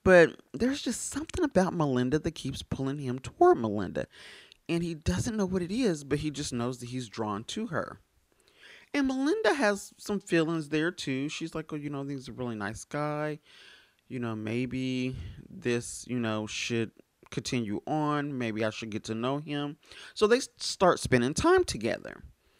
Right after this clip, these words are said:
and letting their connection kinda grow until an unexpected guest shows up, throwing a monkey wrench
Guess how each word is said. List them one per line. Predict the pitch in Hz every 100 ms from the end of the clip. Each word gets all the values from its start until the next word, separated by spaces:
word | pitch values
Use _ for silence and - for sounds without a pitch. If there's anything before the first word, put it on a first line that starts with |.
| _ - - _ -
and | 196 190
letting | 151 143 165 160 76 76
their | 139 143
connection | - 147 113 175
kinda | 190 160 185
grow | 147 120 110 139 175 - -
until | 139 - 143 135 131 131 - - _ _ -
an | 123 -
unexpected | 123 131 131 - - 120 - 127 104
guest | - 98 -
shows | - 98 98 - -
up, | 95 82 - - _ - - - _
throwing | 127 131 120
a | 101
monkey | 101 120 180 196
wrench | 175 143 135 135 -